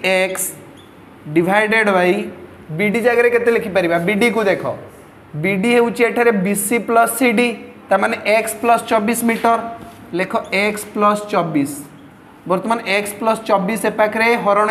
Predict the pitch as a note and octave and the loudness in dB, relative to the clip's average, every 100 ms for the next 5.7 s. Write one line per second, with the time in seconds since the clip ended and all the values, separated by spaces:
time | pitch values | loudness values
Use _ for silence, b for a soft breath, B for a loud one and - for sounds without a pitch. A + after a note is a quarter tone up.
0 | A3 A3 G#3+ - G#3+ G3 G3+ G3+ G3+ A3 | 0 0 -2 2 0 2 -2 -2 0 0
1 | G#3+ G#3+ G#3+ - G#3+ A3+ G#3+ A3 A3+ A3+ | 2 0 0 -2 -2 0 2 2 2 2
2 | G#3 A3+ B3+ A#3+ B B - G3 G3 A3 | 0 2 2 0 B B -4 -4 0 2
3 | A3 G#3+ G#3+ G#3+ A3+ A3 A3 G#3 G#3 F3+ | 2 2 2 2 2 2 0 0 0 0
4 | F3 D3+ C3 B2+ C3 A3 A3 G#3+ - A3+ | 0 -2 -2 -6 0 2 2 0 -2 -2
5 | A3 A3 G#3 A3 A3 G#3+ | 2 0 2 2 4 4